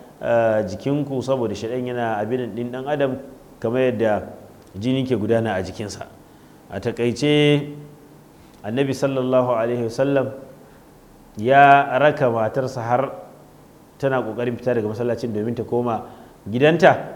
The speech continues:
Wannan ya nuna cewa ya halatta in an zo hira ɗan kaɗan mai ma'ana wacce ba matsala a cikinta ga mai itikafi,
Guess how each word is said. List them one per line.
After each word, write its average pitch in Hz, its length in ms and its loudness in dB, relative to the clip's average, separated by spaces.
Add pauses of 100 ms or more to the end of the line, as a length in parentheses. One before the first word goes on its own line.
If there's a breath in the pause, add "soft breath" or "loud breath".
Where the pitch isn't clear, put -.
(140)
Wannan 127 320 0
ya 120 60 -2
nuna 123 240 -2
cewa 113 260 0
ya 131 240 8
halatta 131 420 2
in 123 140 -4
an 123 280 -4
zo 127 280 2
hira 131 400 0
ɗan 147 300 0
kaɗan 135 360 -4
mai 123 140 -2
ma'ana 113 560 -2
wacce 135 380 -4 (420 loud breath)
ba 143 260 10
matsala 131 380 2
a 107 60 -2
cikinta 143 420 -2
ga 110 160 -2
mai 110 160 -4
itikafi, 135 680 -2